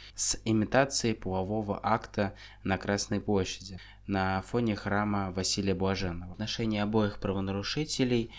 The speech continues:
были составлены протоколы по статье девятнадцать точка три КОАП «Неповиновение законному распоряжению сотрудника полиции».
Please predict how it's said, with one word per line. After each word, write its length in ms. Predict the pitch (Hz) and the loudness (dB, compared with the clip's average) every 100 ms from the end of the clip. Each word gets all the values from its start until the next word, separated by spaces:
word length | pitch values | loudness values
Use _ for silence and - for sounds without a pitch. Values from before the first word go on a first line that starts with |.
| - - | -18 -8
были 240 | 98 117 107 | 2 4 4
составлены 680 | - 104 - 104 95 92 | 0 -2 2 2 2 -2
протоколы 760 | 87 95 - 87 - 131 139 135 | -2 -4 -2 -4 2 4 4 0
по 160 | - | -6
статье 400 | - - 104 110 | -6 -4 0 0
девятнадцать 560 | 101 104 101 101 95 - | 0 0 0 0 -2 -4
точка 340 | 98 - - | -4 -4 -6
три 220 | 90 98 95 | -2 0 0
КОАП 500 | - 95 92 92 - - | 0 -2 0 -4 -10 -4
«Неповиновение 920 | 101 101 95 98 95 104 113 107 98 - | 0 2 2 2 0 0 0 -2 -4 -6
законному 760 | 95 95 - 104 98 98 92 - | -4 -4 0 0 0 -2 -6 -6
распоряжению 680 | 95 92 - 92 98 98 95 | -6 -4 -2 -2 0 0 -2
сотрудника 560 | - 92 92 92 92 - | -4 -4 -2 -4 -4 -4
полиции». 680 | 98 90 85 - - - | -4 -2 -4 -6 -6 -12